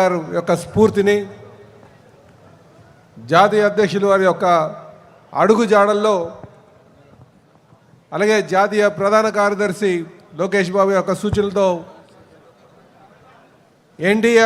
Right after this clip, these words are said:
యొక్క స్ఫూర్తితో, అలాగే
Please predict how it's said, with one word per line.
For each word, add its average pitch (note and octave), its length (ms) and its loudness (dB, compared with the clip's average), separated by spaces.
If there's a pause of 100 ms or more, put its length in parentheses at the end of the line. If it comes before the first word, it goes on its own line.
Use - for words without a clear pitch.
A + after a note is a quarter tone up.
యొక్క A3 160 -4 (680)
స్ఫూర్తితో, A#3 600 0 (2500)
అలాగే G3+ 200 0